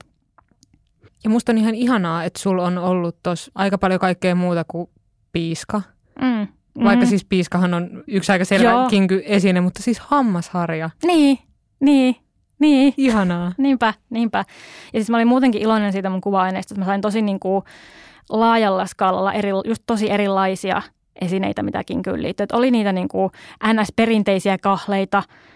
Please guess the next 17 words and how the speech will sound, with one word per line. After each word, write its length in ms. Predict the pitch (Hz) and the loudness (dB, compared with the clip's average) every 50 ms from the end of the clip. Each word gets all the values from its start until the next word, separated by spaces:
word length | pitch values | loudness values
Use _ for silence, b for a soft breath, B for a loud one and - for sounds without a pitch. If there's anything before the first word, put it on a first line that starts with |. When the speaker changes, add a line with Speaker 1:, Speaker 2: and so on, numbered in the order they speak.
| b b | b b
Speaker 2:
oli 220 | - 196 208 208 | -2 0 0 0
piiskoja. 640 | 196 - 214 202 202 185 - - - 185 185 185 185 - - _ _ - | 0 0 -2 0 0 -2 -4 -4 -2 0 0 0 0 -2 -4 _ _ -6
No 80 | 214 175 | -2 -2
siis 140 | 202 - | -2 -2
köysiähän 460 | - - 208 208 214 202 208 175 170 175 | 0 0 0 2 2 0 -2 -2 -2 -4
oli 100 | 170 170 | -4 -4
aivan 200 | 185 180 175 175 | -4 -4 -2 0
valtava 340 | 185 196 196 208 202 196 | 0 0 0 0 -2 -2
määrä. 320 | 190 190 190 190 196 208 254 302 | 0 0 0 0 2 2 0 0
<laughs> 1400 | - - - - - - - - - - - - - _ _ - - 320 - - - - 330 - - - - _ | -2 -4 -8 -10 -12 -14 -16 -18 -20 -20 -20 -20 -20 _ _ -14 -12 -12 -12 -12 -12 -14 -16 -16 -18 -20 -4 _
Mut 160 | 240 254 220 | 2 4 4
ne 100 | 262 277 | 6 6
on 80 | 285 | 6
ehkä 200 | 269 262 262 - | 4 4 4 4
myös 300 | 262 262 247 254 226 - | 4 6 4 4 2 0
sillä 160 | - 247 254 220 | 0 0 2 2
tavalla 300 | 226 220 214 214 214 | 2 2 2 2 0